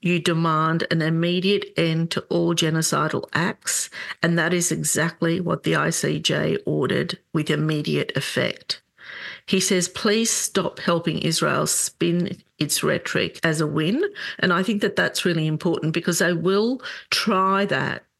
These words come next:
because the I C J didn't use the word ceasefire. They will try to spin that as the ruling going in their favour, but it hasn't. It hasn't at all. And they've been put on notice, and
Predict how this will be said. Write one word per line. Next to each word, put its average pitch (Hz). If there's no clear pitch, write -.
because 196
the 175
I 170
C 165
J 156
didn't 170
use 165
the 170
word 156
ceasefire. -
They 180
will 165
try 170
to 185
spin 165
that 170
as 165
the 165
ruling 165
going 156
in 151
their 156
favour, 160
but 220
it 220
hasn't. 196
It 175
hasn't 196
at 156
all. 139
And 170
they've 160
been 165
put 208
on 170
notice, 165
and 165